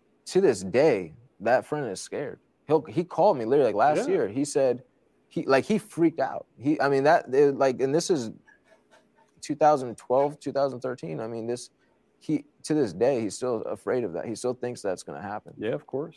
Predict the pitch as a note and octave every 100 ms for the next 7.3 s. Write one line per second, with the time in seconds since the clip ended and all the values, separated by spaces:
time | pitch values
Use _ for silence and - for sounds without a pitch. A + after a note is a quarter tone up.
0 | - C3 D3 B2 B2+ E3 _ _ _ -
1 | A2+ - C#3+ A2+ - _ _ _ _ _
2 | - A2 G#2 _ _ _ G#2+ G#2 G#2+ F3+
3 | G#3 _ _ _ _ - A2+ F#2+ D#2+ _
4 | - A2 G2+ A2+ A#2+ - - B2+ - A2+
5 | A#2 A#2 G#2+ G#2 A#2 A2+ A#2+ A2+ A2+ -
6 | A2+ G2+ - G#2+ G2+ G#2 B2+ A#2 - _
7 | _ _